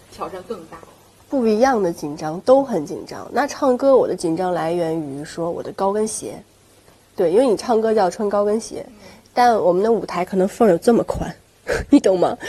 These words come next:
Speaker 2: 你可能随时都会踩进去。而且今年我，我唱歌是会有那个升降台，我又恐-，有点恐高，
Speaker 1: 嗯。
Speaker 2: 我站在那个边缘。其实大家看我很淡定，我的脸已经在抽，在抖，就是已经就很紧张了。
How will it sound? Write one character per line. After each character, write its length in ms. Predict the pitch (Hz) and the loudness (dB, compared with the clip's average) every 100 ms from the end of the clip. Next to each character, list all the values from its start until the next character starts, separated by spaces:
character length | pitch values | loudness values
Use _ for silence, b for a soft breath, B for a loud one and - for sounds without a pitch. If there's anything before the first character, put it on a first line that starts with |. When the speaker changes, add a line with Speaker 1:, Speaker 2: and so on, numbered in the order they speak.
| B | B
Speaker 2:
你 120 | - 240 | 4 6
可 60 | |
能 100 | 240 | 6
随 220 | 262 214 | 6 6
时 80 | 240 | 6
都 100 | 220 | 6
会 120 | 220 | 6
踩 260 | 214 - - | 4 -2 -2
进 160 | 170 175 | 0 0
去。 240 | - - - B B | -2 -10 -12 B B
而 120 | - 220 | 0 4
且 120 | 240 | 4
今 140 | 233 | 4
年 180 | 240 220 | 6 6
我， 200 | 185 - | 4 2
我 200 | - 180 | 2 0
唱 320 | - - 220 | 0 -2 0
歌 240 | 208 208 226 | 2 2 2
是 320 | - 208 180 | 2 4 4
会 160 | 190 208 | 4 4
有 120 | 165 | 4
那 120 | 170 | 2
个 100 | 180 | 0
升 180 | 185 214 | 2 2
降 200 | 214 247 | 4 2
台， 360 | - 151 147 165 | -2 -8 -8 0
我 80 | 185 | 4
又 120 | 220 | 4
恐-， 140 | 220 - _ | 4 -8 _
有 80 | 214 | 4
点 160 | 220 | 4
恐 260 | 226 - 175 | 2 0 0
高， 300 | 180 196 202 214 | 0 2 0 -2
Speaker 1:
嗯。 60 | B B B | B B B
Speaker 2:
我 180 | 196 208 | 4 4
站 180 | 254 | 4
在 60 | 240 | 6
那 120 | 233 | 6
个 60 | 202 | 4
边 300 | 226 226 220 | 6 6 8
缘。 260 | 175 156 160 | 6 2 -4
其 180 | - 262 | 2 4
实 60 | |
大 120 | 262 | 6
家 140 | 240 240 | 4 4
看 260 | - 254 | 2 2
我 200 | 214 180 | 4 2
很 200 | 180 170 | 2 -2
淡 240 | 165 202 185 | 0 0 2
定， 160 | 185 | 4
我 60 | 180 | 4
的 80 | 208 | 4
脸 240 | 220 156 | 4 4
已 40 | 180 | 2
经 120 | 175 | 0
在 180 | 180 - _ - | -2 -4 _ -10
抽， 400 | - - 196 190 | -4 4 6 6
在 160 | 214 202 - | 4 -2 2
抖， 280 | - - - B B B | 2 2 -2 B B B
就 160 | 240 | 2
是 160 | 226 208 | 4 2
已 160 | 165 165 | 0 2
经 320 | 190 220 220 _ _ | 4 4 2 _ _
就 140 | - 233 | -4 -4
很 300 | - 180 214 | -2 -2 0
紧 180 | 180 | -2
张 180 | - 127 | -4 -8
了。 220 | 107 - | -8 -10